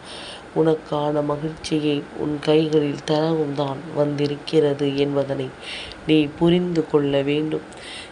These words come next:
எதிர்வரக்கூடிய நாட்களில் நிச்சயமாக இவர்கள் உன்னுடைய இல்லத்தில் இருந்துவிட மாட்டார்கள். உன் இல்லத்திற்கு சோதனைகளை கொடுக்கின்றவர்கள் எல்லாம் ஒருபோதும்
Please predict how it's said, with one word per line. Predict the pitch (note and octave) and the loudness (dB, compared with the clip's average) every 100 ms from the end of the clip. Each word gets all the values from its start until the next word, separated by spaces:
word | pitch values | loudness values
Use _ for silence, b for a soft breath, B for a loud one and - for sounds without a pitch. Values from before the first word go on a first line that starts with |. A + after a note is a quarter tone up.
| - | 0
எதிர்வரக்கூடிய | - D#3+ D3+ D3+ D3 D3 - E3 E3 D#3+ D#3 | 4 4 6 6 4 0 -4 0 4 6 6
நாட்களில் | D3 D3 D3 - D3+ C#3+ C#3+ B B B B - | 6 2 2 -2 -2 -2 -6 B B B B 0
நிச்சயமாக | E3+ F3 - E3+ E3 D3 D3 D3+ D#3 D3 - - - D4+ | 2 2 -2 2 2 2 0 0 2 0 -2 -12 -12 -2
இவர்கள் | D#3+ D#3 D#3 D3 C#3+ - - - | 2 4 4 0 -2 -8 -10 -6
உன்னுடைய | D#3 D3+ D3+ D#3 D3 D3 | -2 0 2 0 0 -2
இல்லத்தில் | D3 D#3+ D#3 - D#3 - - - - | 0 0 0 0 -6 -6 -10 -14 -6
இருந்துவிட | D3+ D#3 D#3+ D3 C#3 C3+ | -2 0 0 -2 -2 -4
மாட்டார்கள். | C3+ C3+ C#3+ - C#3 C3 C#3 - - - B B B B B B - | -4 -6 -6 -6 -4 -4 -6 -8 -14 -16 B B B B B B 2
உன் | E3 E3 D#3+ | 6 8 8
இல்லத்திற்கு | E3 F#3+ F#3+ - - D3+ - D#3 D3 - | 8 8 6 2 -2 -2 -2 0 0 -2
சோதனைகளை | - E3 E3 E3+ E3+ D#3 D3+ D3 C#3+ | -2 4 6 6 6 6 6 2 0
கொடுக்கின்றவர்கள் | C#3+ D#3 D#3+ E3 - D3+ C#3+ D3 C#3 C#3 C#3 | 2 2 2 0 -4 -4 0 0 0 0 2
எல்லாம் | C#3+ D3+ C#3+ - B B B B - D3 | 2 0 -4 -8 B B B B -4 6
ஒருபோதும் | D#3 D3+ C#3+ D3+ D#3+ D3+ | 6 6 6 4 6 2